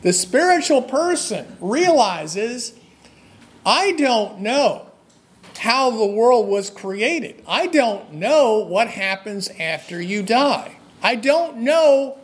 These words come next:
what I'm here for and how I'm supposed to live my life." But he says, "But I do know somebody who does know, because I know the one who was raised from the dead who conquered death, who's the Son of God.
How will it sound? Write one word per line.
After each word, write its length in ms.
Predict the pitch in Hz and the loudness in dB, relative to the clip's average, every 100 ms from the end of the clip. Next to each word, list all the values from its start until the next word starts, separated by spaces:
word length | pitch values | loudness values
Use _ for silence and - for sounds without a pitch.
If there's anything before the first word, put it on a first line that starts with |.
| - | -20
what 240 | 160 208 262 | -2 0 0
I'm 220 | 262 247 | -2 -4
here 340 | 196 247 302 | -6 -4 -4
for 380 | 294 - 269 175 | -2 4 4 4
and 100 | 143 | 0
how 220 | 175 202 | -6 -4
I'm 100 | 214 | -4
supposed 400 | 202 - 196 185 | -8 -2 -2 -2
to 80 | - | -6
live 260 | 170 170 160 | -4 -4 -4
my 160 | 160 165 | -6 -2
life." 520 | 220 311 - - - - - - 403 403 349 - - - | -2 -2 -4 -12 -20 -20 -20 -20 -16 -12 -12 -12 -18 -4
But 140 | 196 208 | -2 0
he 100 | 220 | -4
says, 380 | - 269 247 202 | -2 -2 -2 -2
"But 180 | 220 | -2
I 160 | 220 220 | -2 -2
do 300 | 180 269 381 | -4 -4 0
know 240 | 359 202 - | 0 0 -4
somebody 480 | - - 240 254 262 | -8 -2 0 0 -2
who 160 | 214 240 | -2 -2
does 380 | 254 330 339 285 | 2 2 2 -2
know, 260 | 214 165 - _ _ - - - - - _ | -2 -2 -10 _ _ -18 -18 -18 -20 -20 _
because 640 | 202 196 277 302 277 240 - | -4 2 2 4 2 0 -8
I 220 | 202 220 | -8 -6
know 480 | 240 320 302 269 214 | -2 2 4 4 0
the 140 | 214 | -4
one 320 | 220 262 269 | -4 -4 -4
who 180 | 233 247 | -4 -2
was 240 | 226 208 | 0 0
raised 640 | 180 180 208 254 269 247 - | -2 -4 0 0 -2 -4 -4
from 180 | 220 | -2
the 100 | 202 | -2
dead 360 | 175 185 233 226 | -2 0 0 0
who 160 | 202 196 | -2 -6
conquered 720 | - 202 190 185 175 151 143 | -6 -2 -2 -2 -4 -4 2
death, 460 | 247 269 - - 175 | 4 4 0 -8 -4
who's 220 | 170 165 | -4 -4
the 120 | 170 | -6
Son 400 | - - 208 185 | -4 -2 0 0
of 200 | 156 139 | -4 0
God. 380 | 208 269 190 | 0 2 -4